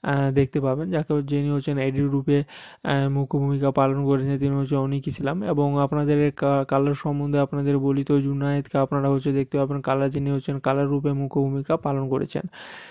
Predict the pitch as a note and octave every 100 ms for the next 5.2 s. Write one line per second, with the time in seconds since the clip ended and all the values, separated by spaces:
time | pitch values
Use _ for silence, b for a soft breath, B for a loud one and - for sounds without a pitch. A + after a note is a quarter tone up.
0 | B - C#3+ D3 D3 D#3 D#3+ E3 D#3 D#3+
1 | D#3+ D#3 D3+ C#3+ D3 D#3 D3+ D3 D3 C#3+
2 | C3 C#3+ C#3 C#3+ C#3+ C3+ C#3 C#3+ C#3+ C#3+
3 | C3+ C#3+ C#3 C#3 C#3 C3 C#3+ C#3 C#3 C#3
4 | C#3+ C#3 C#3 C#3 C#3 C#3 C#3+ D3+ D3+ D3
5 | D3